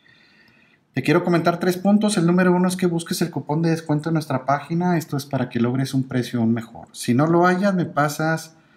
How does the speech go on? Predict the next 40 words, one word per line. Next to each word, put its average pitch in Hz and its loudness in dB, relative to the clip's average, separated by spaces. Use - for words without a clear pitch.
un 139 0
comentario 151 0
y 175 -2
te 180 -2
lo 123 2
hago 131 -2
llegar 120 -2
por 110 -4
este 110 -6
mismo 104 -4
medio. 92 -6
Siguiente 131 0
punto 165 0
es 170 -2
que - -2
hacemos 160 0
envíos 156 -2
express 156 -4
a 151 -6
todo 151 -2
México. 139 -4
Esto - -10
quiere 135 -2
decir 127 -4
que 113 -12
cuando 98 -6
te 113 -10
pase 127 -2
tu 131 -6
guía, 147 0
al 151 -2
día 127 0
siguiente 127 -2
ya 117 -2
tienes 113 -2
el - -10
reloj 107 -8
en 101 -4
tu 107 -8
domicilio. 101 -6